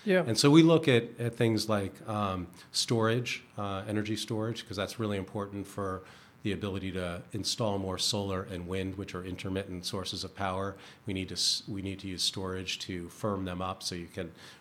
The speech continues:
Speaker 2: really have that power at any time you need it. Um, we look at mobility, so transportation, whether that's engine technologies or shared economy type transportation,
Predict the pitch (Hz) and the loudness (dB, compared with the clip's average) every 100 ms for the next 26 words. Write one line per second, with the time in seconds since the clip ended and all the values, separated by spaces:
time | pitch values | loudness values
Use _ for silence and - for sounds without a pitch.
0 | - 95 98 104 95 104 98 90 95 92 | -6 -4 -2 -4 -6 -4 -4 -4 -6 -6
1 | 85 95 87 85 90 98 113 - - - | -4 -6 -4 -6 -4 -4 -4 -8 -20 -20
2 | - 123 110 101 95 104 107 107 - 98 | -4 2 4 4 4 4 4 2 -2 -4
3 | 92 98 101 107 110 117 - 101 95 90 | -4 -4 -2 0 0 0 0 0 -4 -4
4 | - 101 - 107 98 107 101 - 101 104 | -2 -2 -2 -6 -2 -2 0 0 0 0
5 | 107 - - - - 92 92 90 - - | -2 -6 -18 -10 -6 -2 -2 -2 -4 2
6 | 120 113 117 120 123 123 113 113 117 117 | 2 4 4 2 0 2 4 4 4 4
7 | 117 113 95 92 90 90 113 110 101 104 | 4 2 -4 -6 -6 -2 2 2 2 0
8 | 104 107 107 107 110 - 113 107 - 113 | 0 2 0 0 -4 -2 -6 -6 -8 -4
9 | 110 - 110 | -4 -2 -4